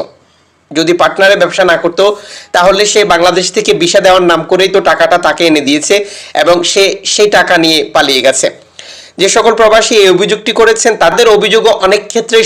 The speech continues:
সঠিক, কারণ বহু লোকজন এভাবেই সাধারণ মানুষকে প্রতারিত করছে। সকল প্রবাসী ভাই বোনকে আমরা অনুরোধ করব,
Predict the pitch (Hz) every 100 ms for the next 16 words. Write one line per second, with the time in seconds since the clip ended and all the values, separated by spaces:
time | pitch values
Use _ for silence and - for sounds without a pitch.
0 | - 175 170 - 151 180 247 - - -
1 | - - _ - 180 214 247 220 208 175
2 | 208 233 214 190 220 233 240 240 - 190
3 | 196 202 202 202 - 220 180 180 156 156
4 | 143 143 - 156 - _ _ _ _ -
5 | - 214 185 202 190 202 202 220 185 185
6 | 190 208 196 220 220 - - _ - 165
7 | 180 170 170 196 202 - 175